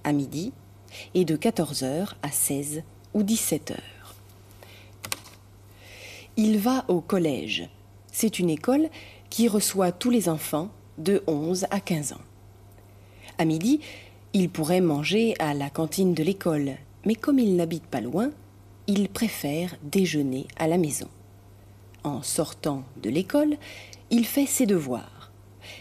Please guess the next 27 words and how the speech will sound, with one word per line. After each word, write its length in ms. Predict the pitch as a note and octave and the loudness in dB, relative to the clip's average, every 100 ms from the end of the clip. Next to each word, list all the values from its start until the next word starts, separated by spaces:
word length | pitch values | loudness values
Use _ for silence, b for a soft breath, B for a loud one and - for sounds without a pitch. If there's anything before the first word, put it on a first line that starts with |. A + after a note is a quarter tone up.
| B - | B -8
Faire 340 | - F3 D#3+ | 0 2 2
ses 140 | - | -4
devoirs, 640 | C3+ B2 B2 C#3 G#3+ C#4 C#4 | -4 -4 -2 0 0 -2 -4
ça 140 | - | -6
signifie 640 | C3+ C3+ A#2+ A#2 - F3 F#3+ B - | -6 -6 -8 -6 -4 -4 -6 B -14
apprendre 580 | C#3+ - - C3+ C#3 C3 | -14 -10 -6 -4 -4 -4
ses 200 | C#3+ D3+ | -4 0
leçons, 360 | F3+ G3+ D3+ C3 - - - - | 0 0 -4 -6 -10 -20 -20 -14
faire 480 | - C#3 G#2+ - | -8 -6 -6 -8
ses 240 | - F#3+ F3+ | -2 0 0
exercices. 680 | E3+ F#3+ - - - - - - - - - | 0 -2 -2 -4 -6 -8 -12 -20 -20 -20 -6
Comme 200 | - D3 | 0 0
vous, 200 | C#3 A#3+ - - - B - | 0 -8 -10 -20 -20 B -6
après 240 | G3 - D3+ | -6 -4 -2
chaque 280 | - G3 | -2 0
émission 500 | D3+ C3 - F#3 G#3+ | -2 -4 -4 -2 -2
de 180 | F#3+ C3+ | -2 -6
C'est 240 | F3 - A#2+ | -8 -8 -6
ça 200 | - E3+ | -2 0
la 120 | C3 | 0
vie. 240 | G2 - - - - - - - - - B B B B B B B B | -6 -16 -20 -20 -20 -20 -20 -20 -20 -6 B B B B B B B B
Maxime 500 | F#3 F#3+ - D4 C4+ - | 0 2 4 6 6 2
trouve 400 | - A3+ A3+ - - | -2 2 2 0 0
quand 160 | F#3+ | 4
même 200 | F#3 D3+ | 4 4
le 120 | B2+ | 2
temps, 260 | B2 G#3 | 0 -2